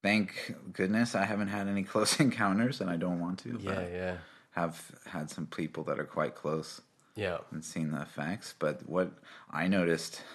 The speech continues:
Speaker 1: they came off so much more positive and
Speaker 2: Than you'd
Speaker 1: they
Speaker 2: think.
Speaker 1: Yeah, than you would
Speaker 2: Yeah.
Speaker 1: think. They didn't
Speaker 2: Mm.
Speaker 1: let it change their life in a negative way at all. It's
Speaker 2: Mm.
Speaker 1: like it almost catapulted them to something greater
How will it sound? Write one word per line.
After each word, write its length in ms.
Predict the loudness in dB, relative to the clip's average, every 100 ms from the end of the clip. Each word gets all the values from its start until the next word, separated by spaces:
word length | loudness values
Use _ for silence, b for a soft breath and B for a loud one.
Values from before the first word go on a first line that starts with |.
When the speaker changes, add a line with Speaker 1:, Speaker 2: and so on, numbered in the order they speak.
| B B B B B B _
Speaker 1:
they 160 | -4 -4
came 320 | 0 0 2
off 420 | 0 -2 -6 -18 -14
so 220 | -4 -2
much 240 | -2 -2
more 160 | -4 -4
positive 640 | -2 -2 -2 -4 -6 -6 -14 b b b b _
and 400 | -2 0 0 0
Speaker 2:
Than 180 | -2 0
you'd 120 | 2
Speaker 1:
they 120 | 2
Speaker 2:
think. 300 | 0 -4 -12 -16 -2
Speaker 1:
Yeah, 240 | 6 8
than 160 | 8 6
you 80 | 2
would 120 | 0
Speaker 2:
Yeah. 120 | 0 0
Speaker 1:
think. 240 | 0 2
They 100 | 0
didn't 200 | 2 2
Speaker 2:
Mm. 40 |
Speaker 1:
let 100 | 0
it 200 | -2 -6
change 360 | -8 -4 -4 0
their 140 | 0
life 460 | 2 2 2 0 -10 B B B
in 100 | -4
a 40 | -2
negative 520 | 0 0 0 0 0
way 220 | 0 2 2
at 80 |
all. 360 | 2 2 2 0
It's 180 | -6 -4
Speaker 2:
Mm. 40 | -2
Speaker 1:
like 140 | -2
it 60 | -2
almost 320 | -2 -2 -4
catapulted 680 | -8 -4 -4 -2 -4 -4 -6
them 180 | -6 -6
to 240 | -8 -10
something 400 | -8 -10 -8 -10
greater 440 | -8 -10 -8 -10